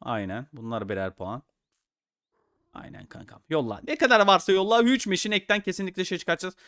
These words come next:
Kaç P yollayacağım kanka? Evet, Ata dedi ki bunlar beleş dedi. Yanında da bir tane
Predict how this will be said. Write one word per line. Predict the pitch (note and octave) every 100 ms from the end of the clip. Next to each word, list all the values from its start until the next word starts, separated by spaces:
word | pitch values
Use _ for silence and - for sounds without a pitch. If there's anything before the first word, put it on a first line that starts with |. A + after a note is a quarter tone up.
| _
Kaç | - A3 -
P | A#3
yollayacağım | G#3 F3+ E3+ E3
kanka? | E3+ D3+ F3+ G#3+ - _ _ _ _ _ _ _ _ _ _ _ _ A#3+
Evet, | C4+ C4 -
Ata | G#3 G#3 B3
dedi | C4+ C4+
ki | D4 D4+
bunlar | B3+ B3+ B3+ F#3+
beleş | A3+ B3 -
dedi. | G3+ C4
Yanında | G#3+ F3+ G3 G#3+
da | A3
bir | A3
tane | G#3 F#3+ A3